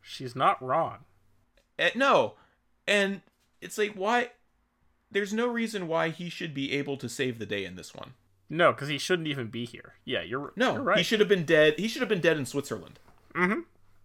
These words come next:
Speaker 1: And even if he wasn't, he should still be in that cell in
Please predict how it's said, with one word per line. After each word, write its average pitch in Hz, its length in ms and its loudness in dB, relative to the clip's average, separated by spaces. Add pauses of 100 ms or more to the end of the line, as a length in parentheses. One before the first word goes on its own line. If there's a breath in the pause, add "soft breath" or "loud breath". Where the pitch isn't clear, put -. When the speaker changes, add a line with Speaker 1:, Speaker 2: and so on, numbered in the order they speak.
(320 soft breath)
Speaker 1:
And 226 160 4
even 285 220 2
if 240 120 0
he 214 140 -2
wasn't, 165 500 4
he - 160 -6
should 185 240 -2
still 202 280 2
be 196 180 0
in 180 100 2
that 160 200 4
cell 175 500 4
in 123 340 -6